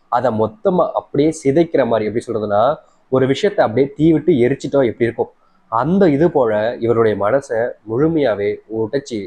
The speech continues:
நொறுக்கிட்டாங்க இந்த கும்பராசிக்காரர்கள் வைத்திருந்த அந்த நம்பிக்கையை. இந்த கும்பராசிக்காரர்கள் இப்ப வரைக்கும் சொல்ல போனா ஒருத்தரை கூட, ஒருத்தரை கூட சொல்றேங்க, ஏமாத்துனதே கிடையாதுங்க. ஏன் சொல்றேன் அப்படின்னு நினைக்கிறீங்களா?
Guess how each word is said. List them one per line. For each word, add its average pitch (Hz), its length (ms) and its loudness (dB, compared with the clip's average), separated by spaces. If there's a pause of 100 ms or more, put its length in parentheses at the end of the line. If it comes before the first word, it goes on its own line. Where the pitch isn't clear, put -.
நொறுக்கிட்டாங்க 113 640 -4 (540)
இந்த 127 220 2 (260)
கும்பராசிக்காரர்கள் 123 920 -2
வைத்திருந்த 107 460 -4
அந்த 113 140 -6
நம்பிக்கையை. 95 500 -8 (640)
இந்த 156 160 2
கும்பராசிக்காரர்கள் 180 840 0
இப்ப 113 220 -2
வரைக்கும் 147 380 -2
சொல்ல 120 160 0
போனா 110 240 0 (140)
ஒருத்தரை 175 400 0
கூட, 110 160 -2 (100)
ஒருத்தரை 190 500 2
கூட 143 160 -2
சொல்றேங்க, 110 380 -2 (120)
ஏமாத்துனதே 113 540 -4
கிடையாதுங்க. 95 420 -20 (640)
ஏன் 151 200 0
சொல்றேன் 120 240 2
அப்படின்னு 107 200 -2
நினைக்கிறீங்களா? 98 440 -4